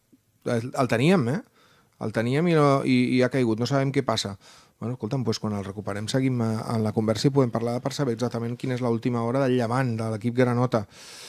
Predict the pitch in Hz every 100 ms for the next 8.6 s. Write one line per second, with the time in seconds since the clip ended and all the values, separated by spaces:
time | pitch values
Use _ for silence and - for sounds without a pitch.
0 | - - 135 127 123 120 120 117 113 113
1 | 120 127 123 127 123 120 117 113 110 135
2 | 185 - 123 117 104 - - - - -
3 | - 117 107 - 139 - 135 143 - 143
4 | 117 139 143 190 135 131 - 127 113 -
5 | 113 110 - 110 98 - 113 123 131 131
6 | 120 - 123 135 127 117 127 131 131 135
7 | 117 117 120 175 156 113 - 107 - -
8 | - - - - - -